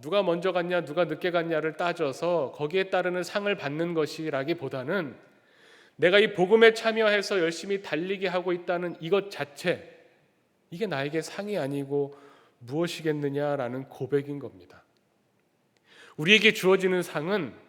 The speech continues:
어떤 우리가 기대하는 그런 상이 아닌,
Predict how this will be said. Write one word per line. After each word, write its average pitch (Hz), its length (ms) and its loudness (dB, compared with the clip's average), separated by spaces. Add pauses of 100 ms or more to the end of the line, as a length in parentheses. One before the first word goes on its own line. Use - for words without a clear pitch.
(1000)
어떤 165 420 -4 (500)
우리가 196 260 -2
기대하는 196 520 0
그런 190 220 0
상이 226 480 -2
아닌, 147 520 -2